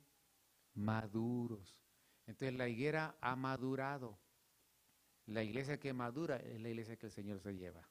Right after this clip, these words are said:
al arrebatamiento. Amén.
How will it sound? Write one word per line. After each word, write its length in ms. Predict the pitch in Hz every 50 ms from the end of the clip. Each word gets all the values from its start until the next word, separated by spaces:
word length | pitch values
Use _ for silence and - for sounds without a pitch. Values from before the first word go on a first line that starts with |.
| _ -
al 120 | - 92
arrebatamiento. 800 | 90 90 90 87 87 85 - 87 87 87 90 87 80 - - - - - _ _ _ _ _ _ _ _ _ _ _ _ _ _ _ _ _ _ _
Amén. 500 | - 98 98 104 113 131 139 143 143 131